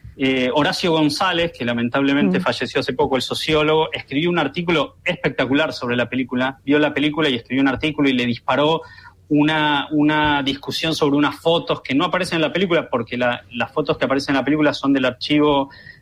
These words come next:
Speaker 1: personal de Isabel, que está en el Archivo General de la Nación, pero unas fotos que están, eh, Perón e Isabel con John William Cook y su esposa, y entonces habla de cómo se, de, se abren las historias del peronismo.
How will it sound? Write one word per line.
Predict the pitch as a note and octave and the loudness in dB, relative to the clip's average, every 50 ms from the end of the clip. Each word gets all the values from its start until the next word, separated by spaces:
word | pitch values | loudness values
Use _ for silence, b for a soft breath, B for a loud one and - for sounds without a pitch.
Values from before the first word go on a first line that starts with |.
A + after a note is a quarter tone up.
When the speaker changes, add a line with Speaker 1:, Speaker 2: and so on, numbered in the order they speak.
| B _ - | B _ -2
Speaker 1:
personal | C#3+ C3+ - - C#3+ C#3 D3 D#3 D#3+ D#3 | -2 -2 0 0 2 2 2 2 2 2
de | D3 D3 | 0 0
Isabel, | C3 C#3 - C#3 C#3 D#3 D#3+ D#3 D3 | 0 -2 0 0 2 2 2 0 -2
que | - | -4
está | A#2+ - - C#3+ C#3 | -8 -8 -4 -2 0
en | C#3+ | 0
el | C#3 C3+ | 0 0
Archivo | B2+ B2+ - - C#3+ C#3+ - | -2 -2 -2 -2 -2 -2 -2
General | - C3+ C3+ C3+ C3+ C3+ | -2 -2 -2 0 0 2
de | C3+ C3 | 2 2
la | C3 | 2
Nación, | C3 B2+ - - E3+ D#3 D#3+ E3 F3 - | 0 0 0 0 0 0 0 0 -2 0
pero | - C3+ C#3 | 0 2 2
unas | D3 D3+ D3 | 2 0 0
fotos | - E3+ D#3+ D#3 E3 - - - - - B B B B B B | 0 -2 0 0 0 -2 -4 -6 -20 -20 B B B B B B
que | - - | -8 -6
están, | - - E3 E3 E3 E3+ - - - | -2 -2 -2 0 0 -2 -4 -4 -2
eh, | C#3+ C3+ C3 C3+ C3 C3 B2+ - - - _ _ _ _ _ | 0 0 2 2 2 0 -2 -4 -6 -14 _ _ _ _ _
Perón | - - C3 D#3+ E3+ F3 F3+ F3+ | 0 0 2 2 2 2 2 0
e | F3 | 0
Isabel | - D3 C#3+ C#3 - - C#3+ D3+ E3 F3 F3+ F3 | 0 -2 -2 -2 -2 0 0 2 2 0 0 0
con | - D3 C3+ | 0 -2 -2
John | C#3 - D#3 D#3 D#3 | 0 0 0 0 2
William | D#3 D#3+ D#3 D3+ D3 C#3+ C#3 | 2 2 2 2 0 0 0
Cook | - E3 E3+ F3 E3+ - - B B B B B B B B - | 0 2 2 2 0 -4 -10 B B B B B B B B -6
y | C3+ B2 | -4 -4
su | - - G#3+ F3 | -2 0 0 0
esposa, | - - - F#3+ F#3 F3 D3 - - E3+ D#3+ E3 D#3+ | 0 0 0 2 2 2 2 0 0 0 0 2 2
y | D3 | 2
entonces | C#3 B2+ D3+ D3+ D3 - | 2 2 0 -2 -2 0
habla | - E3 E3 E3 E3 D#3 | 0 0 0 2 2 0
de | C#3+ C#3 C#3 - | 0 -2 -2 -2
cómo | - F3 D#3+ E3+ D#3+ | 0 0 0 0 -2
se, | D3 - D#3 C#3+ C3 C3 C3+ | -4 -2 -2 -2 -2 -4 -4
de, | C3+ C3+ C3+ C3 C3 C3+ B2+ - A#2+ | -4 -2 0 0 0 -2 -2 -4 -8
se | - - - D3+ | -8 -4 0 0
abren | D3+ D3+ D#3 D#3 | 2 2 2 2
las | D3 C3 - - | 0 0 -2 -4
historias | C3+ - - D3+ D3 D3 C#3 | -8 -6 -2 0 0 2 0
del | C#3 C#3 | 0 0
peronismo. | C#3 C3 C#3 D3+ D#3 D3 D3 D3+ D3 D3+ D3+ D3+ | -2 0 0 2 0 0 0 0 0 0 0 -2